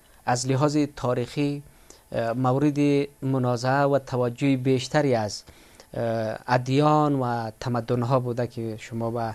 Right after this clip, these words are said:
گوشهٔ تاریخی از او اشاره کردین، هم اسلام، هم مسیحیت و هم یهودیت و تمدن‌های دیگری هم در همین سرزمین شکل گرفتن و،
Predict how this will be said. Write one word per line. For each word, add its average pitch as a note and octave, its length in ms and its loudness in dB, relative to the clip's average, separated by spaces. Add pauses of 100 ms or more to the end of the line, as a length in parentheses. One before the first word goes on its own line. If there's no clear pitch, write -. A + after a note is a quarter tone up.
گوشهٔ A#2 320 -6
تاریخی A2+ 400 -8
از A2 140 -8
او A#2+ 60 -6 (520)
اشاره B2+ 320 -4
کردین، D#3 520 -6 (360)
هم C#3+ 180 -2
اسلام، C#3+ 520 0
هم C3+ 160 -2
مسیحیت B2+ 580 -4
و B2+ 80 -2 (260)
هم C3+ 240 -2
یهودیت A2+ 500 -6
و B2 100 -4
تمدن‌های C3+ 600 0
دیگری C3+ 320 0
هم C3 160 -4
در C3 140 -2
همین B2+ 140 -4
سرزمین B2 460 -6
شکل B2 380 -6
گرفتن A#2+ 420 -8
و، B2 100 -4